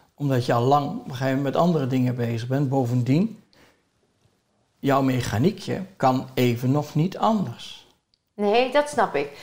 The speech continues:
Speaker 2: En de vraag was, hè, als je het over maakbaarheid hebt of invloed, eh, dan heeft dat ook weer met, en dan komt het verwarrende woord, met het bewust worden. Laten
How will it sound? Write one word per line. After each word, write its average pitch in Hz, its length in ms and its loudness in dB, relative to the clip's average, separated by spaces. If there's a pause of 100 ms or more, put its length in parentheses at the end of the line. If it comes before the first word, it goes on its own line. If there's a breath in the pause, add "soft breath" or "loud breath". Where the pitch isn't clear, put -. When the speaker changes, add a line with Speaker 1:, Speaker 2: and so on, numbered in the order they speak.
(520 loud breath)
Speaker 2:
En 226 320 0 (160)
de 214 160 -8
vraag 233 360 0
was, 226 320 4
hè, 226 180 6
als 240 160 0
je 220 60 -6
het 220 100 0
over 208 200 2
maakbaarheid 208 680 2
hebt 202 280 2
of - 160 -10
invloed, 285 960 0 (1400 soft breath)
eh, 226 180 0
dan 247 120 4
heeft 269 160 2
dat 233 160 2
ook 262 200 2
weer 220 200 4
met, 220 240 4
en 233 100 4
dan 214 100 2
komt 233 180 -4
het 233 120 2
verwarrende 208 480 0
woord, 196 400 4
met 208 180 0
het 208 120 -2
bewust 208 400 0
worden. 190 400 4
Laten 185 180 2